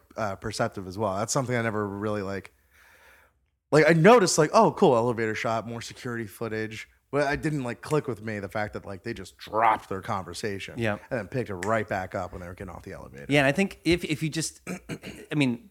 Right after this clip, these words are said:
Speaker 2: if you consider how much time it took the, for, for this pilot to probably get, like, to get shot,
Speaker 1: Yeah.
Speaker 2: you know, and how dense everything else appears to be, like,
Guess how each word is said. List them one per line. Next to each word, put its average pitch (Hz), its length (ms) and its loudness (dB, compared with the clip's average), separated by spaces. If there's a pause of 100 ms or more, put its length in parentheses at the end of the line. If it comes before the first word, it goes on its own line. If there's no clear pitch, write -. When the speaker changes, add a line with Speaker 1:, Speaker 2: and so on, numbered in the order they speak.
Speaker 2:
if 165 100 -2
you 160 60 2
consider 160 240 2
how 147 140 2
much 151 180 2
time 139 220 6
it 123 160 -2
took - 280 -4
the, 135 120 -6
for, 123 480 -2
for 139 100 0
this 123 140 -2
pilot 120 360 2
to 120 60 -12
probably 117 320 0
get, 110 460 -4
like, 110 320 -4 (340)
to - 100 -2
get 120 200 -2
shot, 117 380 0
Speaker 1:
Yeah. 120 120 2
Speaker 2:
you 107 60 4
know, 139 200 2 (600)
and 135 120 0
how 135 140 4
dense 123 400 0
everything 127 380 0
else - 400 -2 (180)
appears 127 360 -4
to 127 100 -4
be, 135 360 -2
like, 110 280 -10